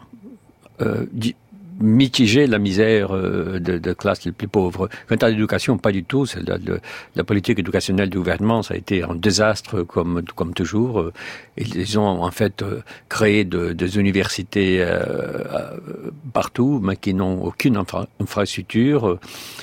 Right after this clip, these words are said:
Et donc cette idée que le, le, le, le pays se, se, enfin, se développe au niveau éducationnel, c'est pas du tout vrai. Euh, par contre, c'est effectivement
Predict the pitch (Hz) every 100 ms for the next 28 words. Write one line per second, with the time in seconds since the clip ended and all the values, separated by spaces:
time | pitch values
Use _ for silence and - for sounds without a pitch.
0 | - 92 90 104 101 - 104 - 90 107
1 | - 90 87 98 - - - - 92 -
2 | 95 98 - 98 92 101 101 104 - 95
3 | 87 - - - - - 107 113 - 104
4 | 104 107 104 120 113 98 92 98 90 95
5 | 92 90 98 101 92 87 92 87 98 117
6 | 117 - 92 - _ _ - - 123 95
7 | 98 85 95 110 147 - - - - -
8 | - - 98 101 101 95 95 - 139 -
9 | 95 85 - - 87 - - - - -
10 | 95 101 104 123 147